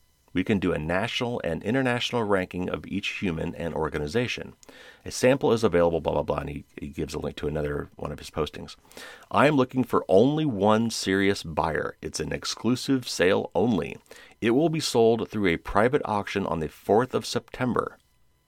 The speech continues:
which he notes interesting, interestingly is Google's twenty-third anniversary. "To participate in this private auction,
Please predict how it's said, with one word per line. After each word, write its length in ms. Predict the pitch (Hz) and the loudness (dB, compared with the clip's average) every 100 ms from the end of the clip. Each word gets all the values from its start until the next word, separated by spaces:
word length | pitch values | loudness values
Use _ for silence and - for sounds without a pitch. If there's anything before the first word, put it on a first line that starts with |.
| - | -8
which 240 | 90 - | -6 -2
he 140 | 90 | -2
notes 320 | 85 87 90 - | 0 0 -2 -4
interesting, 520 | - - 80 82 82 - 78 - | -6 -4 -2 -2 -6 -8 -10 -8
interestingly 640 | 80 82 - 78 76 73 76 | -8 -8 -6 -4 -4 -4 -6
is 120 | 73 | -6
Google's 380 | 82 90 90 - | -4 0 0 -2
twenty-third 480 | - 87 78 80 | -4 -4 -2 -2
anniversary. 580 | 76 73 76 78 - - _ _ _ _ _ _ _ _ | -2 -4 -4 -2 -6 -10 _ _ _ _ _ _ _ _
"To 120 | - - | -4 2
participate 720 | 90 - - 175 170 156 - | 2 0 -2 0 0 0 0
in 200 | 120 127 | 0 2
this 280 | 127 - - | 0 -2 -10
private 420 | - - 107 - | -4 2 2 2
auction, 420 | - 78 - 78 | 2 2 2 -4